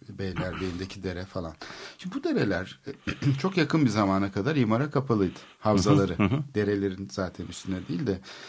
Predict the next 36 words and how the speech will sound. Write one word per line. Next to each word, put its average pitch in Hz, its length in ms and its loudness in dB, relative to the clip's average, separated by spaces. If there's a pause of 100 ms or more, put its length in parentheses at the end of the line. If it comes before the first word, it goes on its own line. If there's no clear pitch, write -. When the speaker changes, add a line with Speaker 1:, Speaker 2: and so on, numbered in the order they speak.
(140)
Speaker 1:
üstü 107 240 -4
genellikle 101 480 2
yol 104 240 4
oldu. 92 360 -4 (300)
Ama 120 220 4
çevresi 135 520 2
su 147 240 0
havzası 110 440 2
olduğu 98 240 0
için 165 360 -2
imara 123 340 2
kapalıydı. 117 460 4 (240)
Speaker 2:
Niye 139 220 10
olduğunu 117 440 4
da 180 80 2
söyleyeyim. - 380 -2 (200)
Yani 101 200 0
Speaker 1:
Evet. 92 120 -2
Speaker 2:
bu, 120 220 2 (240)
e, 95 180 -2 (360)
ta 120 300 0
bin 117 120 0
dokuz 113 200 -4
yüz 104 60 2
yetmişli 110 380 0
yıllara, 98 480 0 (360)
e, 95 180 -6
giden 95 360 -2
bir 87 240 -6 (120)
uygulamadır. 120 720 -2 (340)
Bin 120 120 0
dokuz - 200 -4
yüz 107 60 0
yetmişli - 400 0
yıllarda 135 720 0 (100)
Türkiye'de, 127 640 -6